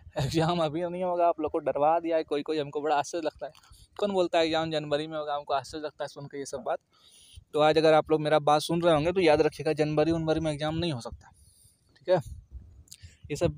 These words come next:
बात हम video के लास्ट में बोलते हैं, इसलिए बोलते हैं क्योंकि अफवाह ना उड़ाए, क्योंकि हम तो जानते हैं कि हम सही में सही सच बोल रहे हैं, इसलिए। तो चलिए, ये video छोटा सा बनाया इसीलिए आप लोग को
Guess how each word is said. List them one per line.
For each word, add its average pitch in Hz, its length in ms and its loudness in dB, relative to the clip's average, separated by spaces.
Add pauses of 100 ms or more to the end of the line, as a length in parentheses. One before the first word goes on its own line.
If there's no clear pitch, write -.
(100)
बात 165 200 4
हम 170 160 0
video 160 260 2
के 160 80 0
लास्ट 156 220 2
में 165 80 -6
बोलते 160 240 2
हैं, 175 80 -2
इसलिए 233 220 2
बोलते 220 300 2
हैं 214 80 -4
क्योंकि 196 240 2 (140)
अफवाह 170 340 4
ना 185 160 2
उड़ाए, 180 300 4 (280)
क्योंकि 147 220 -2
हम 190 180 2
तो 220 80 -4
जानते 214 260 0
हैं 214 40 -4
कि 220 60 -4
हम 214 100 -2
सही 202 200 2
में 208 100 -2
सही 196 220 4
सच - 280 2
बोल 139 180 4
रहे 117 140 -6
हैं, - 80 -18 (920)
इसलिए। 123 300 -6 (420)
तो 151 80 -6
चलिए, 190 300 2
ये 208 120 6
video 185 240 4
छोटा 175 260 2
सा 185 160 0
बनाया 165 300 0
इसीलिए 165 480 -4
आप 151 200 -2
लोग 139 180 -4
को 190 220 -6